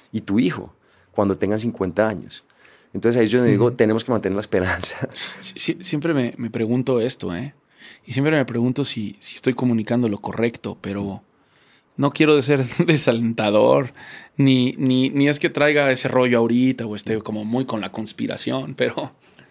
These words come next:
Speaker 2: la realidad es que si ni una pandemia en donde se murieron nuestros seres queridos, en donde nos paralizaron adentro de nuestras casas, nos frenó,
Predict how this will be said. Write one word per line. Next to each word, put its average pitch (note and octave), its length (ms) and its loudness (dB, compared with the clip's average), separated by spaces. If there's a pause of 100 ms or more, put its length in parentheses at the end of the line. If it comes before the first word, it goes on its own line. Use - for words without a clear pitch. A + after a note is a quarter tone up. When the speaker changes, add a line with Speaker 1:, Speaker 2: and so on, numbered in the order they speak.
(320)
Speaker 2:
la C3 140 2
realidad B2 600 2
es C3+ 160 -6
que C3 500 -4 (1600)
si - 340 -2
ni C3+ 140 4
una D3+ 200 0
pandemia B2 680 0 (220)
en A#2+ 160 -2
donde A#2 160 0
se A2 120 -4
murieron B2 360 0
nuestros B2 300 -4
seres C3 220 -2
queridos, B2 640 -2 (220)
en A2 120 -4
donde G#2+ 220 -2
nos G#2+ 180 -6
paralizaron G#2 680 -2
adentro A#2 340 -2
de A#2+ 60 -2
nuestras A#2 360 -4
casas, - 560 -6 (640)
nos A#2 200 -4
frenó, A#2 500 -2